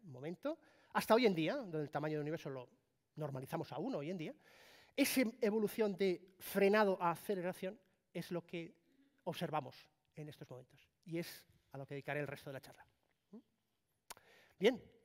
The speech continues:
el punto este de Einstein de Sitter es inestable, como os decía. Ahora bien, si el universo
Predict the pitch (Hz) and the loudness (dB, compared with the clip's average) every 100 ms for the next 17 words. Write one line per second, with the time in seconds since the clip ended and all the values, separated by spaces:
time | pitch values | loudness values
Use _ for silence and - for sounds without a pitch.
0 | _ - - _ 180 170 233 220 202 180 | _ -20 -20 _ -4 -2 -2 0 2 0
1 | 151 - _ _ _ _ _ _ - 175 | -2 -10 _ _ _ _ _ _ -10 -10
2 | - 226 285 _ _ _ - 143 - 170 | -6 -8 -8 _ _ _ -18 -8 -4 -4
3 | 156 139 214 - 196 - _ _ 151 139 | -4 -8 -8 -6 -8 -10 _ _ -12 -10
4 | 135 131 135 131 123 131 131 120 - _ | -12 -12 -12 -12 -16 -20 -20 -20 -20 _
5 | _ _ - - - _ _ _ - 302 | _ _ -20 -20 -20 _ _ _ 0 2
6 | 220 123 - - 403 _ _ - _ - | 2 -2 -8 -20 -20 _ _ -20 _ -6
7 | 175 147 135 160 269 - 302 262 | -2 -2 -2 -2 -2 -2 -2 -4